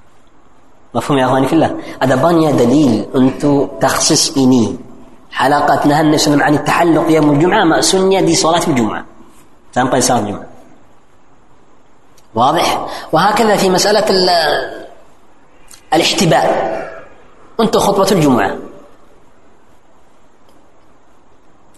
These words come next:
Yang lain-lain la ba'sa bihi, tapi jangan meninggalkan saat yang akhir yang hari Jumaat itu. هذه فتوى كثير من أهل العلم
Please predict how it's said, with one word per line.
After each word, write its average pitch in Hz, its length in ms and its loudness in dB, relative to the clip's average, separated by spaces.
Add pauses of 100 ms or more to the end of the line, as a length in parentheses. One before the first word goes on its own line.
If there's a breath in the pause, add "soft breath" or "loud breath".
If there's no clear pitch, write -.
(180 soft breath)
Yang 131 160 2
lain-lain 147 560 2
la 147 160 2
ba'sa 156 240 2
bihi, 170 400 2
tapi 143 280 0
jangan 180 360 2
meninggalkan 139 480 2
saat 131 400 0
yang 131 80 2
akhir 131 240 0
yang 123 120 0
hari 123 240 2
Jumaat 135 400 0
itu. 156 240 -2 (4000)
هذه 143 260 2
فتوى 143 300 0
كثير 180 420 2
من 131 160 2
أهل 113 240 0
العلم 90 180 -10